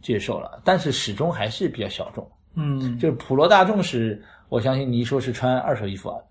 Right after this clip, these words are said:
Speaker 1: 哟，那这个，这个穿人家二手衣服，你就肯定觉得一个是蛮丢脸的，或者是至少我父母这代肯定不会同意的。
Speaker 2: 嗯，嗯。
Speaker 1: 更年轻的一帮小朋友呢，有可能暂时也是不一样。
Speaker 2: 嗯。
Speaker 1: 所以说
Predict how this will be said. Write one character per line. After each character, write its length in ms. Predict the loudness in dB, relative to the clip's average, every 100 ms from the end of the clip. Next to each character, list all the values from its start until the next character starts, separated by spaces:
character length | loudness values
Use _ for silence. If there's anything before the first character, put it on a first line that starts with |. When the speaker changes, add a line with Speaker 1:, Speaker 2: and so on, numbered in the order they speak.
| _
Speaker 1:
哟， 440 | 2 6 4 2 -8 _ _ _ _ _ -6
那 200 | -4 0
这 140 | 0
个， 100 | 0
这 80 | 2
个 160 | 2 0 -10
穿 200 | -2 2
人 80 | 4
家 80 | 4
二 140 | 4
手 100 | 4
衣 100 | 2
服， 120 | 0 -2
你 220 | -2 -2
就 80 | -2
肯 140 | -2
定 120 | 0
觉 100 | 0
得 80 | 0
一 60 | 0
个 160 | -2
是 140 | -4 -4
蛮 180 | -4 -4
丢 140 | -2
脸 240 | -2 -4 -6
的， 100 | -8
或 100 | -8
者 80 | -8
是 320 | -8 -8 -10 -16 _ -20 -20 _
至 120 | 2 6
少 80 |
我 120 | 6 4
父 180 | 0
母 120 | 0 2
这 100 | 2
代 100 | 0
肯 300 | 0 2 2
定 180 | 2
不 60 | 2
会 220 | 0 0
同 240 | -2 -2 0
意 100 | -2
的。 80 | -4 -6
Speaker 2:
嗯， 320 | -2 0 0
嗯。 140 | -2 -6 -20 -4
Speaker 1:
更 160 | 2 4
年 180 | 6 4
轻 160 | 2
的 100 | 2
一 40 | 4
帮 220 | 4 4
小 140 | 2
朋 120 | 0 0
友 60 |
呢， 100 | 0
有 120 | 0
可 120 | -2 -2
能 300 | -2 -4 -4
暂 200 | 0 0
时 120 | 0 -4
也 160 | -4
是 300 | -2 -2 -2 -6 -10
不 120 | -2
一 120 | 0
样。 240 | 2 0 -4 -6
Speaker 2:
嗯。 460 | -2 0 0 -2 -4 -10
Speaker 1:
所 180 | -4 -2
以 60 | -2
说 300 | 0 0